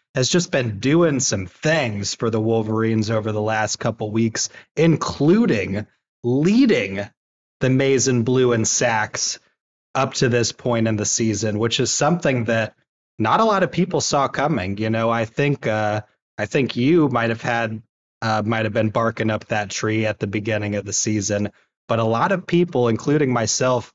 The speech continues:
kind of saw this going more, uh, Jaylen Harrell's favor, possibly even Derek Moore, one of those guys. But, uh, there were some questions about his size, uh,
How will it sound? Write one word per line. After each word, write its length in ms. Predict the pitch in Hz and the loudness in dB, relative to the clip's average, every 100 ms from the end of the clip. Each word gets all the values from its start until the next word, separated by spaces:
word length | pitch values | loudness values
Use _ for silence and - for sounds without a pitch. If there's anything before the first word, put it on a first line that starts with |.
| _ | _
kind 200 | - 113 | -4 -2
of 100 | 107 | -2
saw 280 | - 113 110 | -2 -2 -2
this 240 | 110 107 | -2 -4
going 500 | - 113 110 110 104 104 _ _ _ - | -4 -2 0 -2 -4 -10 _ _ _ 0
more, 420 | 113 120 120 113 | 2 4 2 2
uh, 240 | 110 104 | 0 -2
Jaylen 520 | 104 - 117 113 110 | -2 -2 0 2 0
Harrell's 600 | 104 107 107 107 107 101 - | -2 -2 -2 -2 -4 -4 -6
favor, 720 | 120 110 107 107 107 104 101 _ _ _ | -4 -2 -2 -2 0 -2 -4 _ _ _
possibly 560 | - 120 120 - 113 113 | -2 -2 0 -2 -2 -2
even 380 | 110 110 104 104 | 0 0 -2 -2
Derek 420 | 110 107 104 - | 0 0 -2 -2
Moore, 500 | 107 107 107 104 - _ _ | -2 0 0 0 -4 _ _
one 160 | 123 180 | -2 0
of 100 | 117 | 0
those 300 | 120 139 - | 2 0 -2
guys. 520 | 95 87 87 95 - | -4 -4 -6 -6 -10
But, 380 | - 104 98 110 | -8 -8 -4 -2
uh, 200 | 104 101 | -2 -2
there 120 | 117 | -2
were 120 | 127 | -2
some 200 | - 117 | -2 -4
questions 600 | - 131 127 - 127 120 | -2 -2 0 -2 -2 -2
about 440 | 123 120 117 117 - _ _ _ | -2 0 0 -2 -8 _ _ _
his 200 | 120 - | 0 0
size, 840 | - 113 110 110 110 110 110 - | 0 0 0 0 0 -2 -2 -4
uh, 460 | - 107 104 104 101 | -4 -4 -2 -2 -4